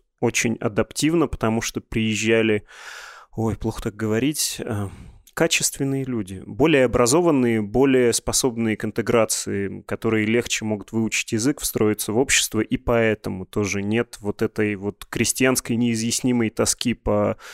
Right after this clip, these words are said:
родным рисовым полям или там не рисовым. Ну, потому что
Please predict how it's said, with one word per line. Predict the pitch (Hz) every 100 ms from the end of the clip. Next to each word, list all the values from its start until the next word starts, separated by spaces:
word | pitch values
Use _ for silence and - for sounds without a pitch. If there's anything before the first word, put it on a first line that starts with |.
| -
родным | - 110 113 110
рисовым | 110 117 110 101
полям | 101 104 107 98 98
или |
там | 92 101 98
не | 110
рисовым. | 117 - 123 110 110 - -
Ну, | - 196
потому | - 143 143
что | - - 127 120 117